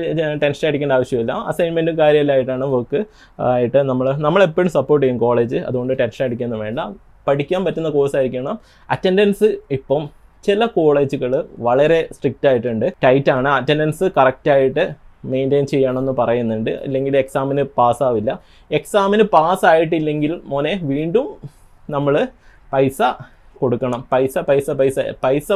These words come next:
വാങ്ങാൻ വേണ്ടിയിട്ട് തന്നെയാണ് കോളേജുകൾ. അപ്പം എക്സാമിന് തോക്കുന്ന കാര്യം ചിന്തിക്കരുത്. തോറ്റാൽ വീണ്ടും, തോറ്റ് പഠിക്കുന്നതല്ല പ്രശ്നം, പൈസ വീണ്ടും നമ്മൾ കൊടുക്കേണ്ടി വരും.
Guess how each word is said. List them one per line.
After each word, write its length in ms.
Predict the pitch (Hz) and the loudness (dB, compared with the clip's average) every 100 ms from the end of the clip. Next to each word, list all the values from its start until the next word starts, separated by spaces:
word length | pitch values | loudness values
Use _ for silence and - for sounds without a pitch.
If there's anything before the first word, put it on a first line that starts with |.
| 160 | 0
വാങ്ങാൻ 380 | 147 151 160 175 165 | 0 0 -2 -2 -2
വേണ്ടിയിട്ട് 300 | 160 160 151 | 0 0 0
തന്നെയാണ് 300 | 147 139 143 139 | 0 -2 0 4
കോളേജുകൾ. 460 | 135 131 127 123 170 - - _ _ | 6 4 2 0 -2 -6 -20 _ _
അപ്പം 280 | 117 147 180 214 - _ _ - - | -6 -2 0 -2 -10 _ _ -8 -6
എക്സാമിന് 420 | 127 160 156 175 156 | 0 0 2 2 2
തോക്കുന്ന 300 | 147 175 165 | 2 2 4
കാര്യം 220 | 156 156 | 4 2
ചിന്തിക്കരുത്. 520 | 156 147 139 127 131 202 - 135 | 0 -2 0 0 2 -2 -2 0
തോറ്റാൽ 400 | 123 120 165 - - 127 | 2 2 2 0 -4 -6
വീണ്ടും, 320 | 143 151 202 220 - - _ - | -4 -2 -4 -6 -12 -20 _ -8
തോറ്റ് 280 | 117 - 160 | -8 -4 0
പഠിക്കുന്നതല്ല 680 | 151 135 131 175 180 165 | 2 2 2 0 0 2
പ്രശ്നം, 340 | 151 135 135 120 123 | 0 0 -4 -2 0
പൈസ 300 | 123 123 175 | 0 0 -2
വീണ്ടും 420 | 147 139 139 156 | -2 -2 -2 -2
നമ്മൾ 240 | 131 135 | 0 0
കൊടുക്കേണ്ടി 460 | 135 120 123 127 113 | 0 -2 -2 0 0
വരും. 160 | 110 | -2